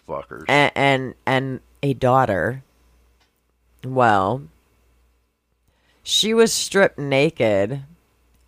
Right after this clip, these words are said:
Speaker 2: bound to a mattress,
Speaker 1: Okay, let's
Speaker 2: and,
Speaker 1: go to
Speaker 2: and,
Speaker 1: another one,
Speaker 2: and
Speaker 1: 'cause
Speaker 2: gagged by
Speaker 1: Yeah.
Speaker 2: Fred.
Speaker 1: Okay, another one. Uh, you know, with
Speaker 2: Keep
Speaker 1: me
Speaker 2: going.
Speaker 1: with the kids, yeah.
Speaker 2: All right,
Speaker 1: I don't
Speaker 2: well,
Speaker 1: like that one.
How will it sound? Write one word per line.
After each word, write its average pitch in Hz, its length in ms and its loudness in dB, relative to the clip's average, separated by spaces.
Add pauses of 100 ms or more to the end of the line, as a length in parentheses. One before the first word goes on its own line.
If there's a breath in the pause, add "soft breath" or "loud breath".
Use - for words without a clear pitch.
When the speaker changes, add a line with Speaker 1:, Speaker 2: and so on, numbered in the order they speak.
(140)
Speaker 2:
bound 156 480 4
to 202 180 -4
a 165 40 0
mattress, 127 580 -2
Speaker 1:
Okay, 156 240 0
let's 151 260 0
Speaker 2:
and, 156 80 -6
Speaker 1:
go 165 140 2
to 151 140 0
Speaker 2:
and, 123 100 -2
Speaker 1:
another 123 300 -2
one, 110 300 -6
Speaker 2:
and 160 260 -4
Speaker 1:
'cause 147 100 -12
Speaker 2:
gagged 147 680 0 (360)
by 131 140 2
Speaker 1:
Yeah. 73 140 -2
Speaker 2:
Fred. 113 600 0 (180)
Speaker 1:
Okay, 113 360 0
another 101 340 -2
one. 92 220 -4
Uh, 90 320 -2
you 107 120 -4
know, 98 200 -4
with 90 160 -8
Speaker 2:
Keep 180 160 0
Speaker 1:
me 90 60 -10
Speaker 2:
going. 156 500 4
Speaker 1:
with 85 240 -6
the - 60 -
kids, - 60 -20
yeah. 78 360 -6 (320)
Speaker 2:
All 120 80 -4
right, 107 400 -2
Speaker 1:
I 113 80 0
don't 117 120 0
Speaker 2:
well, 135 320 2
Speaker 1:
like 170 100 2
that 78 100 -4
one. 82 240 -8